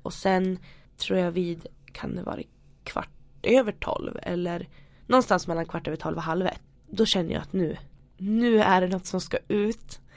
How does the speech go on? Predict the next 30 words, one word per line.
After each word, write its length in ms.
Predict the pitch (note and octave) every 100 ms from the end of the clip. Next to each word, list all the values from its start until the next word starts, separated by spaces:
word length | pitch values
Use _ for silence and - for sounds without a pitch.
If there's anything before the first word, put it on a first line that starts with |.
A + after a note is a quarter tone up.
| - - - -
Och 240 | G3 G3+ G#3
min 180 | G#3
mamma, 320 | G3 F#3 F3+ -
hon 340 | - G3 F#3
hade 240 | F3+ F3+ F3+
ju 60 |
sagt 300 | F3 F3 -
att 80 | F3+
så 100 | -
här: 80 | F3+
"Men 100 | G#3
det 80 | G#3+
känns 340 | - D#4 C4+
som 100 | G#3
att 140 | F3+
man 140 | G3 F#3
blir 100 | F#3
bajsnödig 640 | A#3 A3 B3+ G3+ - -
ungefär." 380 | - - - - - - - - - - - - -
Så 140 | C4
hon 200 | B3+ E4+
frågar 320 | E4 G#3 F3+
mig, 120 | E3 D#3+
tror 140 | E3+
jag, 60 | D#3
hundra 260 | E3 D#3+
gånger: 240 | E3 F3+ F3
"Är 200 | A#3 C#4
du 80 | D4
bajsnödig?" 880 | A3 A#3 F3 B3+ D#4 - - -